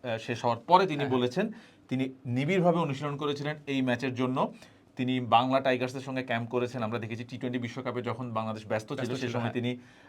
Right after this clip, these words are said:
Speaker 1: খুবই অনুশীলন করছেন। এবং আমরা সবাই জানি বাংলাদেশ দলের সবচেয়ে পরিশ্রমী ক্রিকেটার মুশফিকুর
Speaker 2: মুশফিকুর রহিম।
Speaker 1: রহিম, সবচেয়ে নিবেদিত প্রাণ ক্রিকেটারকে তাকে আমরা বলতে পারি।
Speaker 2: Undoubtedly।
Speaker 1: এবং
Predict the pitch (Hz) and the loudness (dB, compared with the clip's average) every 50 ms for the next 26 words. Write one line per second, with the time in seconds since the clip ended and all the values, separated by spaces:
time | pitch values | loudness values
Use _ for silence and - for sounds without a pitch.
0 | - - - - 131 120 135 131 131 131 127 113 123 127 131 131 135 139 - 180 | -20 -12 -6 -2 0 2 2 2 0 -2 -4 -4 -4 -4 -4 -2 -4 -4 -2 0
1 | 180 175 175 180 185 180 196 180 156 165 175 190 185 185 185 214 185 135 135 139 | 2 2 4 4 2 2 0 0 4 6 8 8 8 8 4 4 6 8 10 10
2 | 147 147 160 165 175 156 156 180 180 - - 143 - 170 165 - 156 151 151 143 | 10 8 4 2 2 2 2 0 2 0 -2 -4 -6 -6 -6 -4 -2 -2 -2 -2
3 | - - 160 156 151 - 147 131 143 135 147 139 139 131 127 139 127 143 143 139 | -2 -4 -6 -6 -6 -6 -4 -4 -2 -2 -2 -2 -2 -2 -4 -4 -4 -2 0 2
4 | 131 135 120 135 131 135 156 180 180 - - - - - - - 131 131 131 - | 2 2 4 2 2 2 0 -4 -6 -8 -14 -20 -20 -4 0 0 0 0 0 -2
5 | - 156 151 151 151 - - - - - 120 131 143 156 151 139 175 180 143 131 | -2 0 0 0 0 -2 -6 -12 -8 -4 -2 0 0 0 4 4 6 6 6 4
6 | 151 151 - 160 156 - - 147 139 147 156 156 147 135 131 143 139 143 139 139 | 0 0 2 0 0 2 4 4 4 4 2 -2 -4 -2 0 2 4 4 4 4
7 | - - 143 139 - 123 123 135 131 127 127 127 120 123 120 135 127 135 139 175 | 0 -4 -2 0 0 0 2 2 0 2 2 2 2 2 0 0 2 2 4 4
8 | 240 240 - - 117 110 104 - 135 131 135 160 175 | 2 0 -2 -8 -12 -10 -4 -2 2 4 4 4 2